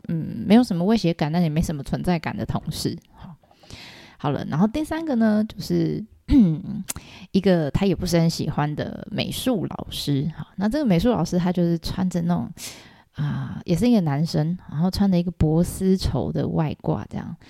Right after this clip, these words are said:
然后拿着一把扇子这样，哈，在这边扇啊扇，扇啊扇这样，然后就跟这个少爷就装熟，他说：“哎呀，我跟你一样是东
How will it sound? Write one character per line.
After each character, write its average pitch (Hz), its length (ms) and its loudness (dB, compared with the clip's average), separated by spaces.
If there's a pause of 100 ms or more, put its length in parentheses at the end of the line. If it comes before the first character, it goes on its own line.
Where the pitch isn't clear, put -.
(240)
然 170 140 0
后 208 100 4
拿 170 220 0
着 185 100 2
一 208 120 2
把 143 120 -8
扇 165 320 -2
子 - 120 -12
这 175 60 -4
样， 180 120 -2
哈， 233 100 -6 (460)
在 240 60 -2
这 226 140 -4
边 226 140 2
扇 226 220 -2
啊 190 80 0
扇， 196 220 -2
扇 196 200 0
啊 180 100 -2
扇 165 280 -4
这 165 60 -6
样， 170 120 -6 (440)
然 175 120 0
后 190 60 4
就 185 160 4
跟 175 600 2
这 160 140 -4
个 156 220 -2
少 175 280 0
爷 147 180 0
就 160 80 0
装 160 320 -2
熟， - 320 -6
他 165 100 -4
说 160 200 -6
：“哎 226 120 -6
呀， 294 160 -2
我 175 120 2
跟 262 180 -6
你 226 120 0
一 - 40 -2
样 240 140 0
是 311 100 -8
东 349 140 -4